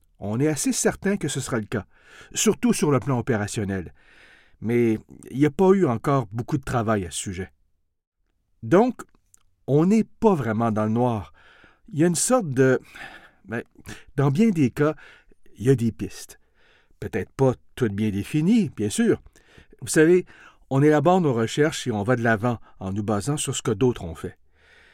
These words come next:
Mais oui, il y a des fois, lorsqu'on entre dans ces domaines, où on dit « oui, ça n'a pas été fait auparavant » ou « ça n'a pas été beaucoup fait auparavant ».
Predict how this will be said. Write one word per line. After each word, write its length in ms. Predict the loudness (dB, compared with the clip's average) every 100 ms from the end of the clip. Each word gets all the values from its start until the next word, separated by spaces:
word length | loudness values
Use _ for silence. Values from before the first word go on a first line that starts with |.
| _ _ _ _ _
Mais 140 | 4
oui, 160 | 6 4
il 160 | 2 0
y 80 |
a 40 | 2
des 160 | 2
fois, 340 | 0 0 0 0 -6 -20 -16
lorsqu'on 480 | -2 0 0 -2 0
entre 180 | 0 0
dans 160 | -2
ces 160 | -2 -2
domaines, 500 | 0 0 2 0 -2 -8 -20 _ -8
où 160 | -2 0
on 100 | 0
dit « 380 | 0 -2 -2 -6 _ _
oui, 320 | -2 2 2
ça 240 | 0 -2 -2
n'a 40 |
pas 180 | 0 0
été 160 | 2 0
fait 120 | 2
auparavant » 640 | 0 0 0 0 2 0 0 -14 _ -2
ou « 220 | 0 0
ça 180 | 0 -2
n'a 60 |
pas 160 | 2 2
été 200 | 2 2
beaucoup 320 | 0 -2 -4
fait 180 | 2 2
auparavant ». 540 | 2 -2 0 0 -2